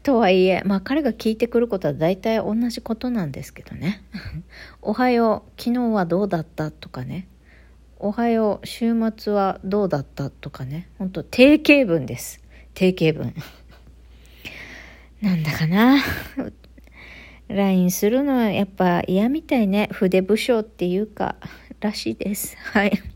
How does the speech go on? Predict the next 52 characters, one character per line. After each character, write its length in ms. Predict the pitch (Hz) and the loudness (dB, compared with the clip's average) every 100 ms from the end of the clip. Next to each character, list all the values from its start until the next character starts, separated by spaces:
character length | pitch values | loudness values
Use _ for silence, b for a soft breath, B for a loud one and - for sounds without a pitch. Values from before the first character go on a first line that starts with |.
| - - - _ - - - - - - B B B B B B - - | -20 -20 -20 _ -20 -20 -20 -20 -20 -20 B B B B B B -20 -8
な 120 | 196 | -6
ん 40 | |
か 140 | 185 185 | -4 -6
キ 160 | - | 0
ュ 40 | 220 | 0
ン 40 | |
キ 120 | 214 | 0
ュ 40 | 226 | -2
ン 60 | |
だ 100 | 233 | 0
け 140 | - 240 | 0 -2
ど、 120 | - - | -4 -4
今 140 | 247 | -4
日 60 | 240 | -4
も 120 | - | -6
切 340 | - - - 247 | -10 -10 -8 -4
な 140 | 277 | -4
い。 60 | - - - | -4 -6 -6
<laughs> 160 | - | -6
み 160 | 226 226 | -6 -8
く 260 | - - - | -10 -4 -4
り。 60 | - - - - - - 285 B B 285 - | -4 -16 -20 -20 -20 -12 -10 B B -12 -4
い 180 | 233 | -2
い 40 | 247 | 0
の、 160 | 247 | 2
い 120 | 262 359 | 2 2
い 20 | |
の。 180 | 381 262 | 2 4
土 120 | 233 | 8
曜 200 | 262 320 | 8 8
日 140 | 262 | 6
会 240 | 220 - 277 | 6 6 4
え 20 | |
る 80 | 339 | 2
か 160 | 330 | 0
も 120 | 302 269 | 0 2
し 140 | 254 | 2
れ 140 | 269 | 2
な 140 | 320 403 | 2 -2
い 40 | |
か 140 | 415 247 | 0 0
ら、 140 | 240 | 0
そ 160 | - - | -2 -4
れ 100 | 294 | -4
に 140 | 370 | -4
向 140 | 349 | -6
け 140 | 330 277 | -4 -4
て 140 | - | -2
私 340 | 254 254 262 262 | -2 -2 -6 -4
は 120 | 240 | -4
今 260 | - 294 | -2 -2
週、 300 | 330 - 294 | -2 -4 -4